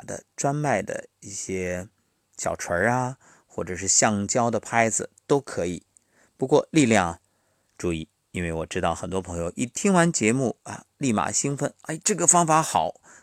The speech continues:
赶紧去尝试。”但是切记过犹不及，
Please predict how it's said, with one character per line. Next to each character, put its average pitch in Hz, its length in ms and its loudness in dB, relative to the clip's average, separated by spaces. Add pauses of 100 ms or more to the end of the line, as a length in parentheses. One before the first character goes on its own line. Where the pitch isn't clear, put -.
赶 110 220 0
紧 110 200 -6
去 - 160 -4
尝 92 220 -4
试。” 110 220 -4 (340)
但 95 100 -4
是 - 280 -6 (440)
切 160 220 6
记 - 240 -4 (320)
过 - 160 4
犹 87 160 0
不 90 160 -6
及， - 260 -10